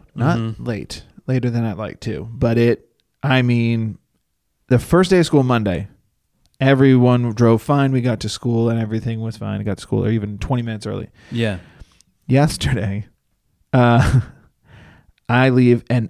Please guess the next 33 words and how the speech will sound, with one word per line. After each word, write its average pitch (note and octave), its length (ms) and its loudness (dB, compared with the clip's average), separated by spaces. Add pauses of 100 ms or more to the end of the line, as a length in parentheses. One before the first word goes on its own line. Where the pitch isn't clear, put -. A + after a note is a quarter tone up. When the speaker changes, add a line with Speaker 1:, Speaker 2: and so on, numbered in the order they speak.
Speaker 1:
everyone C#3+ 520 4
forgot B2 360 -2
how A#2+ 140 0
to, A2+ 260 -2
how A#2 160 2
they A#2 140 2
were A2+ 80 -2
driving G#2+ 360 -4
yesterday D#2+ 600 -12
Speaker 2:
Mm-hmm. B2+ 300 -2
Speaker 1:
because A2+ 360 2
there A#2 180 0
was A2 200 0
just - 380 -6 (180)
Speaker 2:
I C3+ 60 -4
think D#3+ 120 2
it's C#3+ 100 0
just B2+ 140 -2
a A2+ 40 -2
new B2+ 220 2
set. A#2+ 420 -2 (140)
Speaker 1:
It C3 120 0
was A#2 300 2
Speaker 2:
<laughs> - 0 -
Speaker 1:
like A#2+ 220 2
Speaker 2:
It's A3 180 -4
just G3+ 140 -12
a F3+ 80 -4
new F3 160 4
set E3+ 200 2
of D3+ 100 -2
drivers. C#3+ 400 2
Speaker 1:
Maybe. A#2 500 4